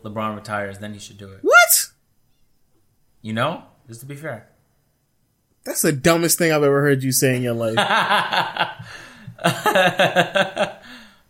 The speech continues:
Speaker 1: In, in other news, Glenn Robinson the third signed a two-year, eight point three million dollar deal with the Pistons. Knicks signed Luke Kornet to a one-year, one point six million dollar deal. Do you know who that is? 'Cause I have no
Speaker 2: I have
Speaker 1: idea who
Speaker 2: no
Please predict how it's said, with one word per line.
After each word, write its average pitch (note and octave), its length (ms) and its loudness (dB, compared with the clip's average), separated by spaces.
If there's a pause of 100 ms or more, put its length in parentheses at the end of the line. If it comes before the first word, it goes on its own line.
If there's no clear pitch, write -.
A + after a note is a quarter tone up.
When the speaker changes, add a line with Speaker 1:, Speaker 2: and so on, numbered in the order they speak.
Speaker 1:
In, C#3 180 -4
in D3+ 200 -2
other D#3+ 220 0
news, C#3+ 360 -4
Glenn C3+ 300 0
Robinson D3+ 400 2
the C3 80 -6
third C3+ 380 -4
signed B2 420 -2
a A2+ 420 -4
two-year, C#3 540 -6
eight B2+ 180 -10
point B2 280 -8
three B2+ 160 -6
million A#2+ 260 -4
dollar A#2 300 -4
deal A#2+ 220 -8
with A#2 120 -10
the A#2 60 -20
Pistons. C#3+ 600 -10 (400)
Knicks C#3 280 -4
signed B2+ 500 0
Luke C3+ 380 -10
Kornet C#3+ 580 -4
to B2 140 -8
a A#2 100 -4
one-year, B2 500 -4
one A#2 200 -8
point A2+ 240 -12
six A#2 260 -10
million A#2 220 -8
dollar A2+ 240 -4
deal. A#2+ 180 -10
Do A2+ 80 -10
you A#2 80 -4
know B2 80 -2
who C#3 80 -4
that C#3 160 -2
is? C#3+ 220 -8 (340)
'Cause G2 140 -6
I B2 80 2
have A#2 120 0
no G#2 140 -4
Speaker 2:
I B2+ 60 0
have B2+ 160 2
Speaker 1:
idea A#2+ 60 0
who A#2+ 60 0
Speaker 2:
no A#2+ 60 2